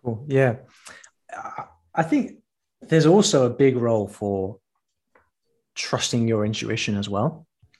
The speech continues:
because a lot of my most successful stuff, no one has ever asked me for it.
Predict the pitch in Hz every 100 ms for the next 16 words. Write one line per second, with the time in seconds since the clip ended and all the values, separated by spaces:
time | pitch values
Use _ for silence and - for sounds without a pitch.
0 | _ _ - 151 151 139 143 160 139 139
1 | 127 120 117 123 - - 120 - 113 107
2 | - - 110 _ _ _ _ _ _ _
3 | _ _ - 143 147 131 120 120 110 117
4 | 117 104 92 95 92 101